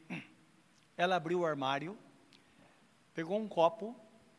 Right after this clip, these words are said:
e tava pela metade de arroz. Não é?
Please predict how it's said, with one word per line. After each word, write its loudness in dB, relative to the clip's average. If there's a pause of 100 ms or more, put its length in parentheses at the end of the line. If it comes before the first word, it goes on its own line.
(480)
e -6
tava 6
pela -2
metade 0
de -4
arroz. -4 (2750)
Não -12
é? -12